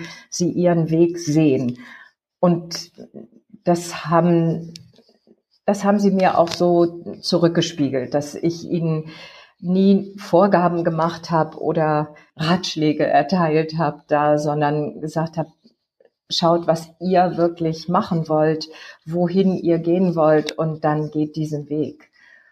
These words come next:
Und das verbinde ich für mich auch zutiefst mit Karriere, dass man Ziele, die man hat, erreichen kann und, ähm, dass man auf dem Weg ist, den man auch wirklich einschlagen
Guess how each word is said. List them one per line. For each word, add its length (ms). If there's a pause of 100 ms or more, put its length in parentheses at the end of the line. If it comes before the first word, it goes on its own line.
(880)
Und 200
das 180
verbinde 440
ich 440
für 140
mich 340
auch 220
zutiefst 540
mit 160
Karriere, 580
dass 240
man 260 (380)
Ziele, 420
die 140
man 260
hat, 200
erreichen 600
kann 400
und, 420
ähm, 380
dass 240
man 180
auf 300
dem 340
Weg 240
ist, 260
den 160
man 160
auch 180
wirklich 440
einschlagen 840